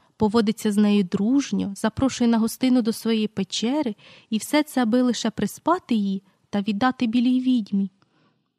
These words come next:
«Ні, я впевнена, ви б не стали такого робити». «Але я зробив», — відповів Фавн. «Що ж», — сказала Люсі повільно, бо вона хотіла бути чесною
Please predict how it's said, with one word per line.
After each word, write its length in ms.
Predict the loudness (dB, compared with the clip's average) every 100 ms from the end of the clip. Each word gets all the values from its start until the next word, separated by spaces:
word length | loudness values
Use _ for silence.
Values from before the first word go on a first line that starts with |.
| 2
«Ні, 420 | 6 8 8 4 -2 _
я 140 | 0 0
впевнена, 580 | 0 -2 0 4 2
ви 100 | 2
б 40 | -2 0
не 100 | 0
стали 380 | 0 -2 0
такого 380 | 0 -4 0 2
робити». 560 | 2 0 0 -2 -6 -16 _ _ _ _ _ _ -6
«Але 240 | -4 -2
я 180 | 0 -2
зробив», — 520 | 0 0 0 2 0 -2 _ -12
відповів 440 | -12 -8 -4 -4 -4 _
Фавн. 340 | -6 -6 -6 -10 _ _ _ _ _ _
«Що 380 | -10 -4 2 2
ж», — 200 | 2 -4 _ _ -18
сказала 580 | -12 -6 0 2 2 2
Люсі 300 | -2 -4 -6
повільно, 640 | -2 0 0 2 0 -2 _ _ _ -4
бо 100 | 0
вона 180 | 2 2
хотіла 400 | 0 -2 0 0
бути 280 | -2 -4
чесною 680 | -4 -4 -2 -2 2 2 2